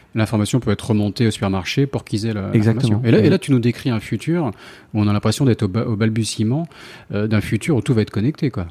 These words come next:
Speaker 1: Où ça, là, vous êtes encore avec vos soudures sur les fûts à bière, il y a un côté un peu manuel, enfin voilà, on, on installe sur de l'existant de, des capteurs,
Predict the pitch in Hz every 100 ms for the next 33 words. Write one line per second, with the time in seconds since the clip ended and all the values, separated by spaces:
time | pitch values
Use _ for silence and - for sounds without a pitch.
0 | 98 - 98 101 113 139 143 107 107 104
1 | 95 123 107 92 98 101 95 95 113 107
2 | 120 - 101 98 - 98 92 113 127 95
3 | - - 104 101 101 98 113 135 95 101
4 | 127 98 101 101 110 - 123 - 101 98
5 | 110 107 110 - 123 117 107 98 98 101
6 | 90 147 160